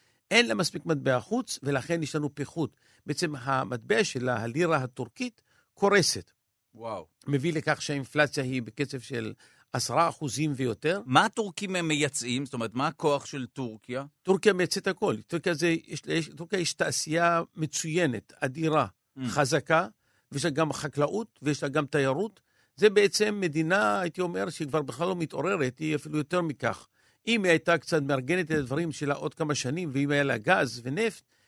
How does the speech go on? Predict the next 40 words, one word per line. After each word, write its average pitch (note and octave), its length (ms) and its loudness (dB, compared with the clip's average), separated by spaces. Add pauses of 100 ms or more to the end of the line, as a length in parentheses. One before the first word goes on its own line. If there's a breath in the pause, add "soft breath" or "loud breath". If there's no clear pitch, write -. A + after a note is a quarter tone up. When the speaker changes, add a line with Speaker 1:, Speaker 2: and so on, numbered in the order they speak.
(120)
Speaker 1:
היא F3 140 6
יכלה D#3 220 2
להיות D3+ 220 0
אפילו D3 240 -6
מדינה, C#3+ 360 -2
מה C#3 120 -4
שנקרא, C#3+ 240 -6
מתקדמת. B2+ 600 -4 (800 soft breath)
ה- C3 460 0
Speaker 2:
אבל A2+ 140 0
יש B2+ 200 -2
תחושה D3 300 -2
שהמנהיגים C#3 720 2
שם E3+ 180 -4
עוצרים D#3+ 460 -2
את D#3 120 -10
ה-, F#2 260 -4
Speaker 1:
נכון, D#3+ 280 4
Speaker 2:
כל - 60 2
העניין A#2+ 260 -2
Speaker 1:
אחד A3+ 120 10
Speaker 2:
הזה, F#3 260 4
Speaker 1:
השגיאות D#3+ 400 6
Speaker 2:
פוגעים A3 60 4
בטח F3+ 180 4
Speaker 1:
ש- E3 140 0
Speaker 2:
בתיירות F3 440 4
גם. C3+ 160 -6 (220)
Speaker 1:
אחת E3+ 340 0
השגיאות F3 360 2
שארדואן D3+ 480 0
עשה, F3 260 0
שהוא D3 200 -4
לא F3+ 80 2
חתם C#3 320 -4
הסכם D#3 260 -4
עם C#3+ 100 -2
ישראל E3+ 560 -2
על C3 140 -6
ייצוא, D3 360 -6